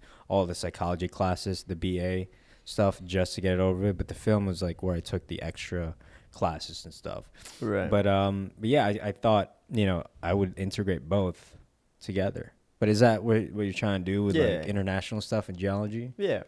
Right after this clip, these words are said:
Speaker 2: trying to take
Speaker 1: <clears throat>
Speaker 2: two weird things and put 'em together to benefit each other, to kinda complement each other. 'Cause you don't really take, uh,
Speaker 1: What? Two weird things?
Speaker 2: Like,
Speaker 1: Geology's
Speaker 2: not
Speaker 1: not weird,
Speaker 2: weird
Speaker 1: bro.
Speaker 2: thing. Not
Speaker 1: There's a
Speaker 2: like
Speaker 1: lot of geologists out there. They're gonna be, like, butthurt.
Speaker 2: Like, think, not, it's not weird. Like,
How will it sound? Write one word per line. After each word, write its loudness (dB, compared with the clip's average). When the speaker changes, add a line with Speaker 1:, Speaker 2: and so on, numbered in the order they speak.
Speaker 2:
trying -6
to -6
take -4
Speaker 1:
<clears throat> -2
Speaker 2:
two 0
weird -6
things -8
and -14
put -12
'em -8
together -8
to -14
benefit -12
each -20
other, -16
to -20
kinda -16
complement -18
each -18
other. -18
'Cause -20
you -14
don't -8
really -12
take, -16
uh, -8
Speaker 1:
What? -8
Two 0
weird 0
things? -6
Speaker 2:
Like, 2
Speaker 1:
Geology's 0
Speaker 2:
not 2
Speaker 1:
not 2
weird, 2
Speaker 2:
weird -
Speaker 1:
bro. -4
Speaker 2:
thing. -2
Not 2
Speaker 1:
There's 4
a 10
Speaker 2:
like 10
Speaker 1:
lot 12
of 6
geologists 8
out 0
there. -2
They're -6
gonna -4
be, -4
like, -10
butthurt. -6
Speaker 2:
Like, -8
think, -4
not, -8
it's -12
not -8
weird. -10
Like, -6